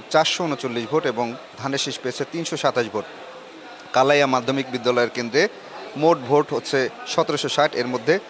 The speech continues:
শফিকুল ইসলাম মাসুদ পেয়েছেন এগারোশো পাঁচ ভোট এবং সাইদুল ইসলা-, সাইদুল আলম তালুকদার, তিনি পেয়েছেন দুইশো পঁচাশি ভোট। অর্থাৎ এখানে পরিষ্কারভাবেই অনেক ব্যবধানে এগিয়ে রয়েছেন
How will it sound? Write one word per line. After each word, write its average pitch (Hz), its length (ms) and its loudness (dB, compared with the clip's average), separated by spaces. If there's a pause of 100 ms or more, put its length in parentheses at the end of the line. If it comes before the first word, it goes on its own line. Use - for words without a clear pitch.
(180)
শফিকুল 170 460 2
ইসলাম 151 260 0
মাসুদ 117 400 0
পেয়েছেন 143 380 0 (800)
এগারোশো 135 400 4
পাঁচ 127 200 4
ভোট 147 180 2
এবং 127 240 0 (340)
সাইদুল 135 360 0 (100)
ইসলা-, 120 320 -2
সাইদুল 139 320 2
আলম 135 180 4
তালুকদার, 123 460 2
তিনি 135 140 -4
পেয়েছেন 135 400 -4
দুইশো 147 280 -6
পঁচাশি 120 340 -2
ভোট। 98 160 -6 (440)
অর্থাৎ 147 240 0
এখানে 165 200 0
পরিষ্কারভাবেই 151 800 2 (280)
অনেক 139 240 2
ব্যবধানে 131 400 2
এগিয়ে 127 300 0
রয়েছেন 127 340 0